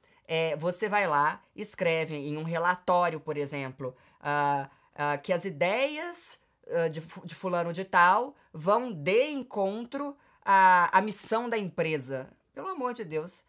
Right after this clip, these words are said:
Então, quer dizer que tá tudo errado. E você, e, e você querendo dizer que estava tudo certo.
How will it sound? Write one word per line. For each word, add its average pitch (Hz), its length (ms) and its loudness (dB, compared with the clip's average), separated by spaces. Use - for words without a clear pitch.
Então, 208 500 -6
quer 247 140 -8
dizer 202 220 -6
que - 120 -18
tá 311 140 -10
tudo 262 160 -10
errado. 359 480 -6
E 175 100 -8
você, 196 240 -6
e, 208 220 -4
e - 20 -12
você 220 320 -2
querendo 262 360 -2
dizer 214 240 -4
que 208 80 -12
estava 254 200 -4
tudo 247 160 -12
certo. 269 440 -4